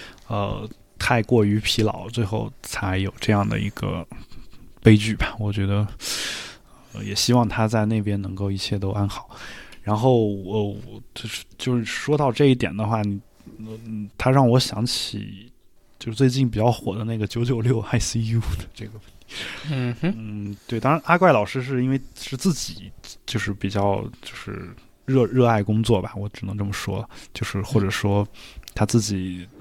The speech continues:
Speaker 1: 除了音乐人之外，他自己还是一个罕见的这个音乐人当中的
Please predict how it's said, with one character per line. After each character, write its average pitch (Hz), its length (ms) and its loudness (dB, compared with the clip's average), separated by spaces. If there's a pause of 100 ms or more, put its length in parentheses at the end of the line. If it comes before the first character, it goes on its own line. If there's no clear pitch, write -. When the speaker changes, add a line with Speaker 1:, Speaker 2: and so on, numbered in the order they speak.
(140)
Speaker 1:
除 - 180 -6
了 117 260 6 (160)
音 131 160 2
乐 135 160 6
人 98 280 -4
之 107 80 -6
外， 98 160 -4
他 101 80 -4
自 110 140 -6
己 101 100 -8
还 92 100 -8
是 98 160 -4
一 101 120 -2
个 101 260 0 (300)
罕 - 200 -4
见 120 220 4
的 98 160 -2
这 101 100 -6
个 104 180 -6
音 117 120 2
乐 127 140 6
人 98 240 -4
当 107 180 0
中 113 160 0
的 98 260 -4